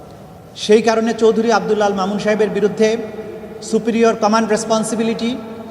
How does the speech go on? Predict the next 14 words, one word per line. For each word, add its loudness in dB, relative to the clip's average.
প্ল্যানিং, 2
প্রিপারেশন, 2
অর্ডার, 4
কমপ্লিসিট, 0
এই 0
সমস্ত 0
বিষয়ে 0
আইনের -2
যে 0
সমস্ত -4
ধারাগুলো 0
প্রযোজ্য 2
তার 0
ক্ষেত্রে, -4